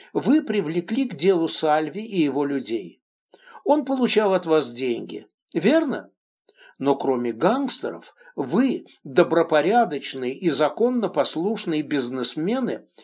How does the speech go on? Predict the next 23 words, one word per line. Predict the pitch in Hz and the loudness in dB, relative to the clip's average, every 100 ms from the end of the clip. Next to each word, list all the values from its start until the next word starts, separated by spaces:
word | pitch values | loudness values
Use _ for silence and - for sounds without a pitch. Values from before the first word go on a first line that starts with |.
| - - | -20 -6
подкупали | - 220 277 269 302 - | -2 0 0 4 4 2
также | - 233 170 226 | 2 0 0 -4
и | |
профсоюзных | - 208 - 202 180 175 143 147 139 | 0 0 2 2 2 2 0 -2 -4
боссов. | 120 127 104 - - _ _ _ - - - | -2 0 0 -6 -14 _ _ _ -20 -20 -4
Разве | 135 156 160 147 156 | 2 4 4 2 2
это | 165 | 2
не | 151 | 0
уголовное | 151 127 143 143 226 285 302 | 0 4 4 6 4 4 0
преступление? | 294 277 - 254 247 214 123 92 - _ _ _ _ _ _ _ - - | 0 -2 -2 -2 2 2 2 -6 -16 _ _ _ _ _ _ _ -20 -10
Я | 123 151 | 2 2
ничего | 151 139 160 165 170 | 2 2 4 6 6
подобного | 160 156 156 156 143 | 4 4 2 2 -2
не | 151 151 | 0 -2
делал, | 135 156 127 110 104 - - | 0 0 2 -2 -8 -16 0
и | 175 | 4
вы | 175 | 4
не | 190 | 4
сможете | 175 160 180 180 143 147 | 2 2 4 4 2 0
это | 139 131 127 | 0 0 -2
доказать. | 131 151 113 120 101 - _ _ _ _ _ _ _ _ - | 0 2 2 -2 -6 -14 _ _ _ _ _ _ _ _ -8
Ладно, | 117 127 202 135 127 | -2 2 2 2 -2
Краунинг, | - 131 131 110 98 87 - - | -2 0 0 -2 -10 -16 -18 -20